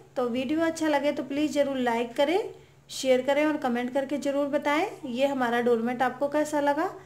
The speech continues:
तो चलिए हम बनाना स्टार्ट करते हैं। फ्रेंड्स, आप कोई भी कलर से फंदे डाल सकते हैं।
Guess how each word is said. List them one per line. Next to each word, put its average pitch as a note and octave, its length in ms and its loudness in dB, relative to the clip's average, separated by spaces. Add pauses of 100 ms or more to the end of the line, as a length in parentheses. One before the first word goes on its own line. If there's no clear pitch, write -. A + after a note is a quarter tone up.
(300)
तो C4 60 -4
चलिए B3 300 2
हम C#4 160 0
बनाना A3 360 -2
स्टार्ट C4 300 -2
करते C#4+ 280 -6
हैं। F4 120 -8
फ्रेंड्स, - 840 -10
आप C4 260 -2
कोई C#4+ 220 6
भी D#4+ 140 0
कलर D#4 240 2
से D#4+ 180 -2
फंदे D4 280 2
डाल C4 240 2
सकते D4 320 -4
हैं। D#4 240 2